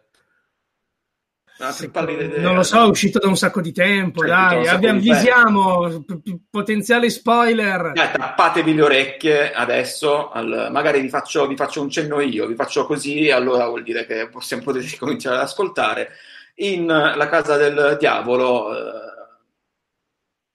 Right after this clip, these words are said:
Speaker 1: i Firefly, Baby, Captain Spaulding e, e Otis, eh, muoiono. Cioè, almeno così abbiamo pensato tutti fino, fino a quando, fino al giorno in cui Rob Zombie non ha annunciato il terzo capitolo della saga.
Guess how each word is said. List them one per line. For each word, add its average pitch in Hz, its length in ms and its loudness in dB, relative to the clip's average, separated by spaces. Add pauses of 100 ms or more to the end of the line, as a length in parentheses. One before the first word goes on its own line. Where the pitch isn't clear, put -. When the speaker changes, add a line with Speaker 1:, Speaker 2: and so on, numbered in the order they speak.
(280)
Speaker 1:
i - 20 -6
Firefly, 110 800 -2
Baby, 117 380 -2
Captain 113 320 -6
Spaulding 107 840 -4
e, 110 280 -6
e 135 60 -4
Otis, 104 520 -8
eh, 95 400 -10
muoiono. - 460 -14 (260)
Cioè, - 220 -20
almeno 139 340 2
così 156 220 4
abbiamo 151 280 4
pensato 143 360 -2
tutti 139 520 -6 (360)
fino, 123 800 0
fino 170 160 0
a 165 80 -2
quando, 123 720 2
fino 160 140 -2
al 175 80 0
giorno 151 280 0
in 135 120 -2
cui 131 680 0
Rob 151 280 0
Zombie 131 500 0
non 117 180 -2
ha 113 460 0
annunciato 113 1160 -4
il 107 80 -20
terzo 117 280 -4
capitolo 117 380 -4
della 123 180 -4
saga. 113 560 -4